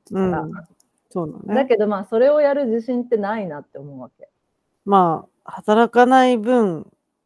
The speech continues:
Speaker 2: インカムも少なくなるかもしれないしね。
Speaker 1: そう。なんか、そのバランス取るのってやっぱりすごく難しいから、でも、
Speaker 2: うん。
Speaker 1: やりがい、お金、え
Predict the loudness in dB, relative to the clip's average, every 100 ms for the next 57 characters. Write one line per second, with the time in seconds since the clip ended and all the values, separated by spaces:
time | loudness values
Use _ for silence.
0 | _ -4 -2 0 0 0 -2 -6 -8 -8
1 | -8 -10 -12 -12 -14 -12 -12 -12 -14 -14
2 | -14 -14 _ -10 -6 -6 -8 -12 _ _
3 | -10 -8 -6 -6 -2 -2 -2 -6 -8 -8
4 | -8 -10 -12 -14 -12 -14 -12 -12 -12 -18
5 | -20 -20 -20 -20 -20 -12 -6 -4 -2 -2
6 | -2 -4 -6 -12 -14 -12 -14 -16 -20 _
7 | _ -6 -2 0 0 2 2 2 0 -2
8 | _ _ _ _ -20 -8 -6 -4 -6 -12
9 | -14 _ _ _ _ _ _ -14 -10 -8
10 | -8 -8 -12